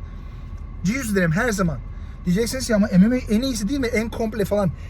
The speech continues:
Evet ama M M A'de iyi olmak için senin sağlam idman yapman gerekiyor. Yani her şeyi iyi öğrenmen gerekiyor. Öyle M M A iki haftada iki gün yapılıp da böyle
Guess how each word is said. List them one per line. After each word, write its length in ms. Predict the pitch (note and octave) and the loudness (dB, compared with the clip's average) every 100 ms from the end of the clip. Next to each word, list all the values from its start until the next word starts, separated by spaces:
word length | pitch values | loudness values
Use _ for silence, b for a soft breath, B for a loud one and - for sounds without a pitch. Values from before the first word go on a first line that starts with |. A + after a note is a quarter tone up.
| B - | B 2
Evet 260 | A3 G3+ F#3+ | 4 6 2
ama 220 | A#3 A3 | -2 0
M 200 | F#3 F3+ | 4 4
M 180 | G3 G#3 | 4 2
A'de 160 | G#3+ B3+ | 0 0
iyi 240 | F#3+ G#3+ | 0 2
olmak 380 | A3+ G3 A3+ G3 | 4 4 2 -2
için 380 | F3+ - C#4 C#4 B B B - | -4 -4 -8 -10 B B B -14
senin 380 | - F3+ A#3 G#3+ | -2 0 0 -2
sağlam 420 | - E3+ F#3+ A3 | -2 2 2 4
idman 220 | F3+ F3 | 4 2
yapman 400 | E3 - E3 D#3 | 0 -2 -2 0
gerekiyor. 400 | D3+ D3 C#3 D3 | 0 -2 -2 -2
Yani 300 | E3 F#3 D#3+ B B | 2 2 0 B B
her 200 | G3+ A#3 | -2 0
şeyi 340 | G3 G#3+ F#3+ | 0 0 0
iyi 220 | G3 F#3+ G#3+ | 2 4 6
öğrenmen 440 | G3 F3 E3 D#3 | 6 6 4 0
gerekiyor. 380 | D#3 D3+ D3 F#3 | -2 -4 -4 -4
Öyle 280 | G#3 G3 G#3 | -4 -2 -2
M 100 | A#3+ | 0
M 100 | B3+ | 0
A 40 | |
iki 420 | A3+ A3+ F#3+ - | -2 -4 -4 -2
haftada 460 | A#3 A#3 F3+ A#3 G#3 | -2 -2 -4 0 0
iki 200 | F#3+ A#3 | 0 -4
gün 100 | A3 | -2
yapılıp 460 | G3+ F#3 G#3+ G3 | -2 -2 -6 -4
da 100 | G#3 | 0
böyle 240 | F#3 F#3 | 2 2